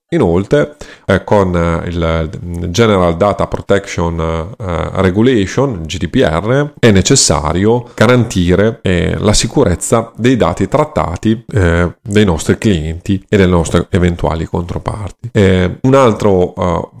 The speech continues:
punto, eh, della vicenda è ovviamente la gestione documentale, quindi la creazione, la revisione, l'archiviazione,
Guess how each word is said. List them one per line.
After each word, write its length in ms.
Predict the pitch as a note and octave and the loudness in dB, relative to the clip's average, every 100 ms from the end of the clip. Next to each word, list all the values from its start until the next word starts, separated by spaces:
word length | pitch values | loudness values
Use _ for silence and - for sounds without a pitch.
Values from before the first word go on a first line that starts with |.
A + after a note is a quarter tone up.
| - | -2
punto, 840 | C3+ A#2+ G2 F2+ F2 F2 E2 _ | 0 2 0 -2 -2 -2 -2 _
eh, 280 | - F2 E2 | -8 -6 -6
della 200 | E2 F2 | -4 -2
vicenda 720 | F2+ B2+ F2+ E2 G2+ B2+ C3+ | 0 2 0 0 0 0 0
è 200 | - G2 - | -2 -4 -2
ovviamente 800 | G#2+ C3 F2 F#2+ G2+ A2+ A2+ F2 | -2 0 0 -2 0 2 2 0
la 140 | F#2+ | -2
gestione 420 | A2 - F#2 G#2 | -2 -4 -2 0
documentale, 880 | F2 E2 F2+ F2+ F#2 F#2+ E2 E2+ - | -2 -2 -2 0 2 0 0 -8 -12
quindi 380 | - F2+ E2 E2 | -6 -4 -4 -6
la 160 | - - | -8 -6
creazione, 720 | F2 F#2 - G#2+ A2 A#2+ - | -4 -4 0 2 4 2 -2
la 120 | F2+ | -6
revisione, 600 | F2 F#2+ G2+ A2 G#2+ A2+ - | -4 -2 0 2 0 -4 -6
l'archiviazione, 960 | F#2 F#2 - G2 F#2+ B2+ G#2+ G#2+ A#2+ | -6 -4 0 0 0 0 2 0 -2